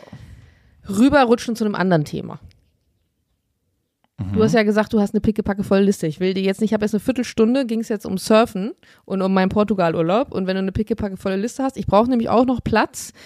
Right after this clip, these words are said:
Speaker 1: für mein Abi-Party-Highlight,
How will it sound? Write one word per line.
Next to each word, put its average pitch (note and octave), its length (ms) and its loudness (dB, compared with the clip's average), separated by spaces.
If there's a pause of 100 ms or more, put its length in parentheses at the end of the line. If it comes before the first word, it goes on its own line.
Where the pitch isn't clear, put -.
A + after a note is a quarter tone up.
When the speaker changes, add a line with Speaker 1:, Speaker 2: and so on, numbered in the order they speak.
(160)
Speaker 1:
für C4+ 380 4
mein A3+ 420 2
Abi-Party-Highlight, E3+ 1400 0